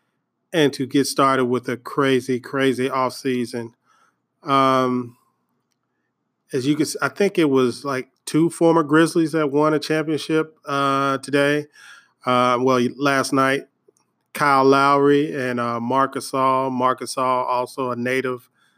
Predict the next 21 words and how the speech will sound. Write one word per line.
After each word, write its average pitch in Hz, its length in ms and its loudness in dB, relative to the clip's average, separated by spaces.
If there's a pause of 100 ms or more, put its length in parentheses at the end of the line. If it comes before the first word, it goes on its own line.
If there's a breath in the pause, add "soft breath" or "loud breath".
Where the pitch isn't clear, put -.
(120)
sort 135 360 0
of 127 200 0
a 123 60 -2
native 131 360 0
Memphian, 135 640 0 (680 soft breath)
uh, 123 340 2
spent 123 280 0
most 120 240 -4
of 131 60 -4
his 120 120 -2
life 120 300 -2
in 120 140 -4
Memphis, 123 420 -4
so 117 340 -6 (140)
I, 127 120 -8
he 131 300 0
is 131 180 2
a 131 60 -2
native 123 380 0
Memphian. 135 540 -2 (300)
Um, 123 540 0